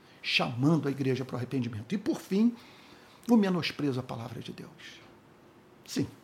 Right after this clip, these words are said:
um menosprezo completo à palavra de Deus. De um lado, porque, veja só, se você fechou com uma ideologia de direita ou de esquerda,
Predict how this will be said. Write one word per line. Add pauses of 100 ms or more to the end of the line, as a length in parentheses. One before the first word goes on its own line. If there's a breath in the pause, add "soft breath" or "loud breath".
um
menosprezo (260)
completo (340 loud breath)
à
palavra
de
Deus.
De
um
lado, (460 loud breath)
porque,
veja
só, (380 loud breath)
se
você
fechou
com
uma
ideologia
de
direita
ou
de
esquerda,